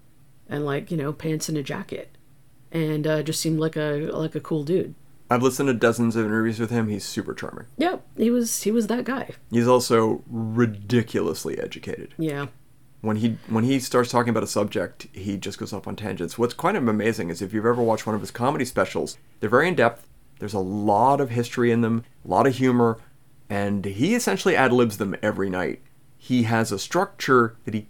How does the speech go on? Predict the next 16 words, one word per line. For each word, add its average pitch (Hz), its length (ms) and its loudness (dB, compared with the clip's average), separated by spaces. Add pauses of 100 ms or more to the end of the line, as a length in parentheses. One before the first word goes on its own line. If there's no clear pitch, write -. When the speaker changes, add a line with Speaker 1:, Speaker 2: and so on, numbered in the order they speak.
(120)
Speaker 2:
kind 135 680 0
of 143 140 0
follows, 156 520 2
but - 140 2
Speaker 1:
That's 131 80 4
Speaker 2:
anytime, 165 300 2
Speaker 1:
impressive. 135 280 -2 (240)
Speaker 2:
anytime 143 420 4
you 123 60 0
see 147 160 -2
him, 110 120 2
it's - 260 -4
essentially 107 420 0
off 92 160 0
the - 80 -8
cuff. - 320 -8